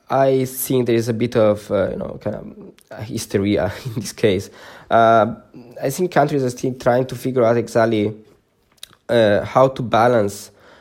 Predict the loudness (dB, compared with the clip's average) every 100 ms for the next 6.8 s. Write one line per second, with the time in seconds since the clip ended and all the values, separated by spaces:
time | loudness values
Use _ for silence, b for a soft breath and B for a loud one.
0 | b _ 0 2 0 -4 -14 -16 -2 0
1 | 0 -2 -16 _ _ -16 -16 -18 _ -20
2 | 2 4 6 4 0 -6 0 2 0 -4
3 | 0 2 2 -4 -6 -6 0 2 2 2
4 | 0 -2 B B B _ 0 2 2 2
5 | 0 -2 -6 -8 -2 0 2 2 0 -2
6 | -4 -2 -2 0 0 2 0